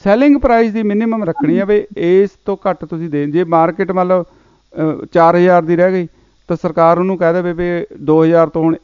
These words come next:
ਇਹਨੂੰ ਵੀ ਰੈਟਰੋਸਪੈਕਟਿਵ ਅਠਾਰਾਂ ਸੌ ਕਰ ਦਿਓ। ਠੀਕ ਹੈ, ਇੱਦਾਂ ਥੋੜ੍ਹਾ ਵੀ ਸੱਤ ਸੌ ਤੋਂ ਵੀ ਚਾਰ ਸੌ ਕਰ ਦਿਓ। ਮਤਲਬ, ਇਹ 'ਤੇ ਕੰਟਰੋਲ ਚਾਹੀਦਾ ਆ। ਤੇ ਜੋਗਿੰਦਰ ਸੋਹੀ ਸਾਹਿਬ ਕਹਿੰਦੇ ਕਿ ਬਹੁਤ ਵਧੀਆ ਪ੍ਰੋਗਰਾਮ ਜੀ, ਤੇ ਸਿੱਧੂ ਸਾਹਿਬ, thank you ਜੀ, ਬਹੁਤ ਬਹੁਤ। ਗੁਰਿੰਦਰ ਸਿੰਘ ਵਰਜੀਨੀਆ ਵਾਲੇ ਭਾਜੀ ਸਾਡੇ ਕਹਿੰਦੇ ਨੇ, ਕਹਿੰਦੇ,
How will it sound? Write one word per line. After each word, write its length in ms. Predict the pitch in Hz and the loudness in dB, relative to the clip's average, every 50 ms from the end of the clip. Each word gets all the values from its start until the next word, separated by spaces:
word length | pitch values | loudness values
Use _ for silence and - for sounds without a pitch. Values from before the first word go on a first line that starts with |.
| - | -2
ਇਹਨੂੰ 180 | 147 151 175 180 | 2 2 4 4
ਵੀ 180 | 180 175 160 - - - - - | 2 0 -2 -4 -8 -12 -8 -6
ਰੈਟਰੋਸਪੈਕਟਿਵ 760 | 143 143 - - - 151 - - - 151 139 - - 156 151 - | -6 -6 -4 -4 -6 -8 -8 -6 -8 -8 -8 -6 -4 -6 -6 -6
ਅਠਾਰਾਂ 440 | - _ - 151 143 127 131 131 | -8 _ -10 -8 -6 -4 -4 -4
ਸੌ 160 | 120 135 127 120 | -4 -4 -6 -6
ਕਰ 160 | 127 117 110 | -6 -8 -10
ਦਿਓ। 220 | 107 117 113 104 - _ _ _ _ _ _ _ _ _ _ _ - | -10 -12 -14 -16 -16 _ _ _ _ _ _ _ _ _ _ _ -8
ਠੀਕ 120 | 185 202 | -6 -6
ਹੈ, 40 | - | -4
ਇੱਦਾਂ 260 | - 185 175 214 214 | -4 -2 0 0 0
ਥੋੜ੍ਹਾ 220 | 202 214 233 240 240 | 2 0 0 0 0
ਵੀ 60 | 226 - - | -2 0 0
ਸੱਤ 180 | 180 170 - _ | -2 -2 -2 _
ਸੌ 140 | 208 196 185 | -2 -2 0
ਤੋਂ 120 | 196 196 | 0 -2
ਵੀ 80 | 190 196 | -2 0
ਚਾਰ 260 | - 190 170 165 156 | 2 2 2 2 2
ਸੌ 200 | 147 - 170 165 | 2 0 0 0
ਕਰ 160 | 156 156 147 | 0 0 -2
ਦਿਓ। 180 | 143 151 143 143 - _ _ _ _ _ _ _ _ _ _ _ _ _ _ _ - | -2 -4 -8 -8 -10 _ _ _ _ _ _ _ _ _ _ _ _ _ _ _ -8
ਮਤਲਬ, 180 | 160 165 196 - - _ | -6 -6 -6 -6 -8 _
ਇਹ 200 | - 147 180 208 | -6 -4 -4 -4
'ਤੇ 280 | - _ _ 269 262 254 | -4 _ _ -8 -6 -4
ਕੰਟਰੋਲ 460 | 247 220 185 - 165 160 151 151 147 | -4 -6 -6 -6 -4 -4 -4 -4 -6
ਚਾਹੀਦਾ 540 | - 131 117 120 127 127 123 117 113 127 165 | -6 -8 -8 -8 -10 -10 -10 -10 -10 -12 -12
ਆ। 80 | 214 - _ _ _ _ _ _ | -14 -18 _ _ _ _ _ _
ਤੇ 400 | - 170 175 175 175 175 175 175 | -6 -4 -2 -2 -2 -2 -2 -4
ਜੋਗਿੰਦਰ 360 | 165 151 151 151 160 160 170 156 | -4 -4 -2 -2 -2 -2 -4 -6
ਸੋਹੀ 240 | - 165 160 170 | -6 -6 -6 -6
ਸਾਹਿਬ 260 | 160 - 165 165 160 156 | -4 -4 -4 -4 -4 -6
ਕਹਿੰਦੇ 260 | 165 160 160 165 156 | -6 -6 -6 -6 -8
ਕਿ 60 | 151 | -8
ਬਹੁਤ 240 | 139 139 147 151 143 | -8 -6 -6 -6 -6
ਵਧੀਆ 240 | 139 135 151 165 160 | -6 -6 -6 -6 -6
ਪ੍ਰੋਗਰਾਮ 420 | - 143 139 131 131 139 139 139 | -6 -8 -8 -8 -8 -10 -10 -10
ਜੀ, 120 | 143 143 135 _ | -12 -12 -12 _
ਤੇ 140 | - 139 123 | -12 -12 -12
ਸਿੱਧੂ 240 | 127 127 127 143 143 | -12 -14 -12 -10 -8
ਸਾਹਿਬ, 160 | 160 156 - - | -8 -10 -8 -6
thank 140 | 160 147 147 | -4 -4 -4
you 140 | 139 180 175 | -4 -4 -4
ਜੀ, 80 | 170 160 | -4 -2
ਬਹੁਤ 220 | 156 151 160 170 | 0 0 0 0
ਬਹੁਤ। 180 | 175 175 185 - - _ _ _ _ _ _ _ - | -2 -2 -4 -4 -10 _ _ _ _ _ _ _ -6
ਗੁਰਿੰਦਰ 340 | 139 156 165 165 175 170 196 | -2 0 2 2 2 0 -2
ਸਿੰਘ 480 | 185 226 226 226 226 220 220 220 214 202 | -2 -2 -2 -2 -2 -2 0 -2 -2 -2
ਵਰਜੀਨੀਆ 480 | 180 175 151 147 165 175 190 208 208 | -2 -4 -4 -4 -4 -4 -4 -4 -2
ਵਾਲੇ 160 | 208 202 202 | -2 -2 -2
ਭਾਜੀ 220 | 196 202 175 160 160 | -2 -2 -2 0 0
ਸਾਡੇ 260 | 170 165 160 170 160 | -2 -2 -4 -4 -4
ਕਹਿੰਦੇ 260 | 165 151 160 160 180 | -4 -4 -4 -4 -4
ਨੇ, 200 | 175 175 175 185 | -2 -2 -4 -4
ਕਹਿੰਦੇ, 520 | 180 - 175 175 170 185 190 196 190 185 | -4 -4 -4 -4 -2 -2 -2 -2 -2 -2